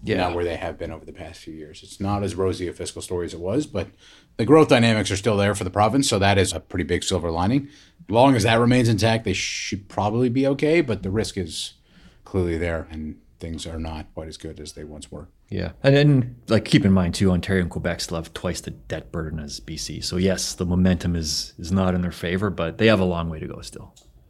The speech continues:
Speaker 2: So, Rob, coming close to the end here, as an investor, what are the top three provinces you'd wanna own here?
Speaker 1: Well, so, c-, like, I guess considering the market environment and, like, where we are in the cycle and maybe, you know,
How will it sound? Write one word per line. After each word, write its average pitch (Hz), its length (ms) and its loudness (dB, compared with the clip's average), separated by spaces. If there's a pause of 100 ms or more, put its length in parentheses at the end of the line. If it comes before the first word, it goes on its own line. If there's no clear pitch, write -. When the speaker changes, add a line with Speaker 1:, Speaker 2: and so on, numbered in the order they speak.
(180)
Speaker 2:
So, 123 100 6
Rob, 131 200 8
coming 143 220 8
close 135 200 6
to 127 80 6
the 117 100 10
end 113 140 10
here, 117 280 6 (120)
as 139 240 6
an 135 100 8
investor, 107 680 2 (380)
what 123 220 4
are 135 120 4
the 120 260 2
top 113 320 2
three 110 380 -4
provinces 95 880 -2
you'd 90 320 -4 (240)
wanna 90 320 -2
own 82 220 -4
here? 78 220 -8 (460)
Speaker 1:
Well, 139 340 8
so, 147 600 8 (220)
c-, - 60 -2
like, 135 360 6
I 120 80 0
guess 151 200 6
considering 151 440 8
the 135 60 8
market 117 320 8
environment 131 500 6
and, 104 120 4
like, 101 200 0
where 104 160 4
we 104 100 6
are 98 120 6
in 95 80 6
the 90 60 4
cycle 98 400 2
and 90 120 2
maybe, 85 580 -2 (540)
you 92 80 -8
know, 82 180 -8